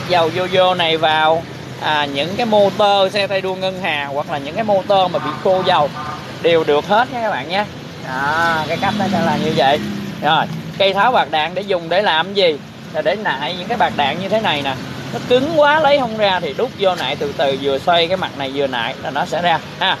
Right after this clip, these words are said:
Cái cách nó sẽ vậy luôn. Rồi, hai món. Hai món này sẽ gửi về cho nhà sô-cô-la nha các bạn. Nhà sô-cô-la sẽ vận chuyển và, à, giao hàng cho các bạn nha. Rồi. Còn nhà sô-cô-la là gì thì cái đó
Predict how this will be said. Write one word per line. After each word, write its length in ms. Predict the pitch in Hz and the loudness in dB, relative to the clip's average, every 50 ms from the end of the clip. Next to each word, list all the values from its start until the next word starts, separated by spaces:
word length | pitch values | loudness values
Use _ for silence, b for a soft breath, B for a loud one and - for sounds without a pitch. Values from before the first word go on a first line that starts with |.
| - - - - - - - | -6 -12 -16 -16 -16 -14 -12
Cái 100 | 165 175 | -6 -4
cách 160 | 175 165 170 - | -2 -2 -2 -4
nó 80 | 180 180 | -6 -6
sẽ 120 | 170 147 156 | -4 -4 -4
vậy 200 | 151 131 120 139 | -4 -4 -2 0
luôn. 200 | 175 185 165 - 160 180 - - - - - | 2 2 2 2 -2 -6 -10 -10 -10 -6 -4
Rồi, 240 | 147 151 151 143 120 113 - - - - - - - | 0 0 2 0 0 -2 -6 -10 -12 -14 -14 -10 -6
hai 200 | 165 170 175 170 | -4 -2 -2 -2
món. 320 | 165 165 156 165 190 214 233 - - - - - - - - - - - - - - - - - 180 | -2 -2 0 0 -2 -2 -4 -8 -10 -12 -10 -10 -10 -10 -10 -10 -10 -12 -12 -10 -10 -10 -10 -6 -2
Hai 220 | 175 180 185 180 | 0 0 0 2
món 260 | 175 175 185 220 233 | 2 2 0 2 0
này 200 | 208 180 165 151 - | -2 -2 -2 -2 -4
sẽ 80 | 165 175 | -4 -4
gửi 340 | - 160 151 139 131 151 165 - | -2 -2 0 0 0 -2 -2 -2
về 220 | - 170 151 147 143 170 | 0 0 2 2 0 -2
cho 80 | 175 175 170 156 | -4 -4 -4 -4
nhà 180 | 147 139 143 - | -4 -4 -4 -4
sô-cô-la 500 | 185 180 156 180 180 180 175 175 175 170 | -4 -4 -4 -4 -2 2 2 4 4 2
nha 140 | 170 170 170 175 | 2 -2 -4 -4
các 120 | 202 202 | -4 -2
bạn. 200 | 175 156 131 139 147 - - - - - - 160 | -2 -2 -4 -4 -6 -10 -12 -12 -12 -12 -12 -8
Nhà 160 | 170 165 165 165 165 | -4 -4 -4 -4 -4
sô-cô-la 460 | 196 196 196 208 196 190 185 185 180 | -6 -4 -2 0 2 4 4 4 4
sẽ 140 | 175 185 196 | 4 2 0
vận 120 | 180 156 - - - | -2 -2 -2 -4 -4
chuyển 200 | 147 131 139 160 165 226 226 208 | -4 -4 -4 -4 -4 -4 -2 0
và, 340 | 185 160 151 151 147 147 - - - - - - - - - - | 2 2 4 4 4 2 0 -4 -6 -8 -8 -6 -6 -6 -4 -2
à, 60 | 147 143 151 | -2 0 2
giao 160 | 175 180 175 | 2 2 4
hàng 200 | 170 160 156 147 147 | 2 0 -2 -4 -4
cho 60 | 170 | -4
các 160 | 185 196 208 | -4 -2 -2
bạn 220 | 160 131 123 156 175 | -2 -2 -2 -2 -2
nha. 180 | 196 202 185 151 - - - - - - - - 147 143 | -2 -2 -2 -2 -6 -14 -14 -14 -14 -16 -14 -12 -10 -8
Rồi. 160 | 139 139 123 - - - - - - - - - - - - | -8 -8 -10 -10 -12 -16 -16 -16 -16 -16 -16 -16 -14 -8 -8
Còn 160 | 151 147 151 | -6 -4 -2
nhà 160 | 160 156 151 - | -2 -2 -2 -2
sô-cô-la 420 | 190 190 185 202 190 190 185 180 | -2 -2 -2 0 2 4 4 4
là 120 | 175 170 156 | 2 2 -2
gì 260 | 151 156 151 151 147 - | -2 -2 -4 -4 -4 -6
thì 60 | 160 - 180 | -8 -6 -6
cái 80 | 185 | -6
đó 80 | 185 | -6